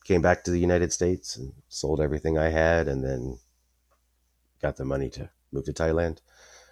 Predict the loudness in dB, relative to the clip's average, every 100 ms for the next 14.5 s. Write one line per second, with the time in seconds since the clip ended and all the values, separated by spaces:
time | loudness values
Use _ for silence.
0 | _ -12 -4 -2 0 -2 -4 -6 -12 _
1 | _ _ _ _ _ _ -20 _ -20 -20
2 | _ -20 -20 _ _ _ _ _ _ _
3 | -6 -6 -6 -2 0 6 10 10 12 12
4 | 12 12 12 10 10 8 6 8 8 8
5 | 6 6 6 6 8 8 4 6 6 8
6 | 8 6 2 0 0 0 4 4 4 4
7 | 4 6 4 2 2 4 4 4 2 0
8 | 4 6 8 8 8 8 6 2 -10 -18
9 | -8 -2 2 2 2 4 2 0 -2 -6
10 | _ _ _ _ -10 -6 -2 0 -2 -2
11 | 0 2 4 6 6 4 0 -2 -2 -2
12 | -4 _ -20 _ _ -2 2 2 2 _
13 | _ _ _ _ _ _ _ -10 -6 -4
14 | -2 -2 -2 -4